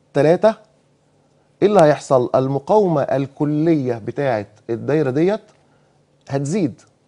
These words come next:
ار توتال هتزيد. طب لما المقاومة الكلية بتاعت الدايرة دي تزيد لان انا شلت المقاومه تلاتة او المصباح تلاتة من الدايره، اصبح بعد ما كان هو متوصل على التوازي مع المصباح رقم اتنين،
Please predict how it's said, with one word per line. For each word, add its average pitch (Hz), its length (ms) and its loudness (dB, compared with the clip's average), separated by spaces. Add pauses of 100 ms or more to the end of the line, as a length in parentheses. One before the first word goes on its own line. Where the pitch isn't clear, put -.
(400)
ار 165 140 6
توتال 175 380 -2
هتزيد. 156 500 -4 (360)
طب 127 120 -4
لما 135 200 0
المقاومة 175 440 0
الكلية 156 460 0
بتاعت 139 480 -2
الدايرة 131 400 0
دي 117 220 -8 (180)
تزيد 123 420 -4 (340)
لان 180 260 2
انا 143 300 2
شلت 190 540 -2
المقاومه 123 1040 -2
تلاتة 131 380 -2
او 113 120 0
المصباح 117 380 -2
تلاتة 185 420 -4 (260)
من 143 120 -4
الدايره، 123 440 0 (380)
اصبح 165 360 0
بعد 131 240 2
ما 135 100 -2
كان 196 180 -4
هو 202 120 0
متوصل 170 440 -4
على 127 140 0
التوازي 127 580 -4 (280)
مع 151 160 2
المصباح 151 440 2
رقم 165 240 0
اتنين، 190 400 -2